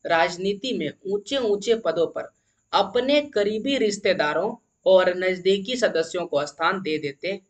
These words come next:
हैं, जो कि बहुत ज्यादा अनुभवहीन होते हैं तथा सामान्य कार्यकर्ताओं के साथ अन्याय होता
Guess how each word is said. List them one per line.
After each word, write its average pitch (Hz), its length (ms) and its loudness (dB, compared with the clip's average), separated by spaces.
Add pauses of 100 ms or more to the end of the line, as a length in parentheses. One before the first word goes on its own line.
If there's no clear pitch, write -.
(100)
हैं, 131 260 -6 (380)
जो 233 140 10
कि 233 160 0
बहुत 202 400 2
ज्यादा 190 240 2 (140)
अनुभवहीन 165 680 -6
होते 170 320 -4
हैं 190 360 -4 (200)
तथा 202 220 2
सामान्य 190 500 -2
कार्यकर्ताओं 170 840 -2
के 170 120 -4
साथ 170 480 0
अन्याय 160 340 -2
होता 147 360 -10